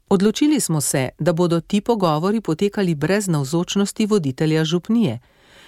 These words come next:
Resnično si želimo, da se zgodi proces spreobrnjenja,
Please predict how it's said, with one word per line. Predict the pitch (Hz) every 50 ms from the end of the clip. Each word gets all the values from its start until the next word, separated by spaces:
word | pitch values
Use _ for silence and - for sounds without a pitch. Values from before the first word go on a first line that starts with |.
| - - _ _
Resnično | - 185 214 214 - 294 320 330 - - 269 240
si | - - 185
želimo, | 156 143 165 170 160 151 151 156 151 139 -
da | - 147 170
se | 160 - 175
zgodi | 160 151 151 160 156 165 165
proces | - 170 165 160 - - 165 151 139 - - - -
spreobrnjenja, | - - - - - 165 156 139 143 147 143 143 143 135 127 123 127 127 123 120